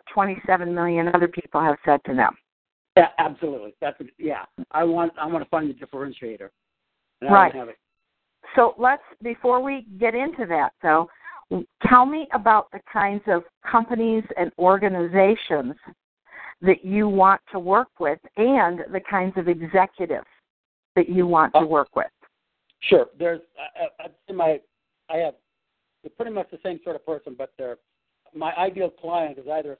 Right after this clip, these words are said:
Speaker 2: small business owner, you know, makes gross sales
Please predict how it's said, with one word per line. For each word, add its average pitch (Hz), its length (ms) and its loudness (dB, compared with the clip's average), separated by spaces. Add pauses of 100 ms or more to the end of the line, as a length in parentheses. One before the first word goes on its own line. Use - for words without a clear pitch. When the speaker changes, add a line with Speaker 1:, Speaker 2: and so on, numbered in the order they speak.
Speaker 2:
small 156 300 -6
business 160 340 -16
owner, 160 380 -8 (540)
you 156 100 -14
know, 147 220 -12
makes 147 260 -16 (1040)
gross 160 240 -4 (840)
sales 160 380 0